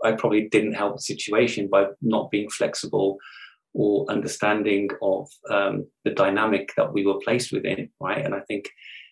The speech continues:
if I was probably a little bit more mature, I would have had a different, you know, view on the matter, and I maybe would have sort of,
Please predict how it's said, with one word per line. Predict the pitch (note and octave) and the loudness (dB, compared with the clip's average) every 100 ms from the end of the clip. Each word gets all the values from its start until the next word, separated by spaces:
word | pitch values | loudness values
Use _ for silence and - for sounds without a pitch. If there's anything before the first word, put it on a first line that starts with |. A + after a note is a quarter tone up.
| _ | _
if | - - | -6 0
I | G#2 G2+ | 2 6
was | G#2 G2+ - - | 6 4 0 -4
probably | A2 G#2+ | -2 2
a | A#2 | 4
little | B2 | 4
bit | A2 | 4
more | A#2 A2+ | 4 2
mature, | - B2 C3 A#2 | 2 4 6 4
I | G#2 | 2
would | G2+ G#2+ | -2 -4
have | G2+ - | -4 -4
had | G2+ | -4
a | - | -4
different, | A2 - G2 D3 - _ _ _ _ _ _ _ | -6 -2 -4 -4 -10 _ _ _ _ _ _ _
you | A#2+ | -2
know, | G2+ F#2 - | 0 -2 2
view | A#2+ C#3+ | 6 6
on | G2+ | 6
the | |
matter, | F#2+ F#2 - | 2 0 -4
and | G2+ | -2
I | G2+ | 0
maybe | A2 G2+ F#2+ | 2 2 2
would | G2 | 0
have | G2 | -2
sort | - G2 | -2 0
of, | G2 | 0